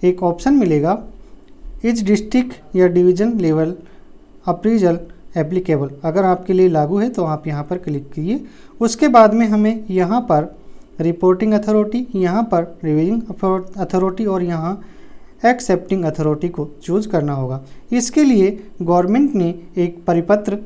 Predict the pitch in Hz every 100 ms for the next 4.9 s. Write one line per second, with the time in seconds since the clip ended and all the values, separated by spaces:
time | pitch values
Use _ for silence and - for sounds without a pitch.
0 | - 156 156 160 196 - 151 143 170 185
1 | 285 - - - 196 - 240 - - -
2 | 196 202 208 294 294 220 220 220 196 175
3 | 180 220 247 220 180 175 208 247 170 170
4 | 170 170 170 156 156 156 214 170 156